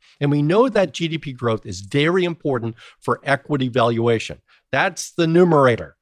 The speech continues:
So that's the cash flows of the firm, highly correlated with economic growth. But my narrative is different. And that is, with this technological change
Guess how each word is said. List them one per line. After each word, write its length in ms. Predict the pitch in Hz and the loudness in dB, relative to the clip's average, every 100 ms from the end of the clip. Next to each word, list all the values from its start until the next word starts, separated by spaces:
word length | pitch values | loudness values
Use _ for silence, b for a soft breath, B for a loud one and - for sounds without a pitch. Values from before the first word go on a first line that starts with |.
| _ | _
So 140 | - | -4
that's 320 | 123 156 - | -2 -2 -4
the 240 | - 151 120 | -4 -2 -2
cash 380 | - 165 180 - | -2 -2 -2 -2
flows 340 | 170 170 156 | 0 0 0
of 60 | 139 | -6
the 60 | |
firm, 400 | 123 139 131 127 B B | -4 0 2 0 B B
highly 420 | - 214 247 226 | -2 2 4 4
correlated 540 | 208 190 180 147 117 110 | 2 2 2 2 0 -2
with 120 | 117 | -4
economic 440 | 110 117 101 101 | -4 -4 -6 -6
growth. 340 | 107 117 80 _ _ b b b _ | -4 -4 -6 _ _ b b b _
But 200 | 139 139 | -2 0
my 160 | 185 | 0
narrative 480 | 240 240 202 160 127 - | 4 6 6 4 0 -4
is 220 | - 120 | -6 -6
different. 640 | - 160 165 - 104 80 - _ _ - | -2 -2 -2 -4 -6 -6 -14 _ _ -6
And 200 | 151 143 | -4 -2
that 180 | 170 | 0
is, 380 | 170 160 143 - b b b _ | 2 2 0 -6 b b b _
with 460 | 143 151 202 214 - | -6 4 4 4 -2
this 720 | - 175 143 165 156 127 - - | -20 -16 -2 0 0 -2 -6 -8
technological 720 | - 160 - 160 156 156 - 123 | -6 -6 -2 0 0 -2 -6 -6
change 880 | - 185 202 151 101 104 - - | -6 -4 -2 -4 -6 -10 -12 -16